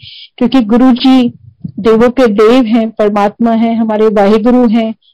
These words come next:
जो हम सबका कल्याण करने साक्षात अवतरित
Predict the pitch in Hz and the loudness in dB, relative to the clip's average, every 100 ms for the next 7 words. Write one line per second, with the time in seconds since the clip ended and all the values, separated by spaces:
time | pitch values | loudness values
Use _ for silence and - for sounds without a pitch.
0 | _ - 254 294 285 277 - 294 269 233 | _ -6 -2 0 0 -2 -4 -4 0 0
1 | 226 254 294 262 233 233 233 _ - _ | 2 2 0 0 -2 -4 -6 _ -20 _
2 | - 240 220 - 262 262 254 - - _ | -8 -4 -4 -2 0 0 -2 -8 -10 _
3 | _ _ _ _ _ _ _ 226 220 277 | _ _ _ _ _ _ _ -4 -2 0
4 | 285 | 0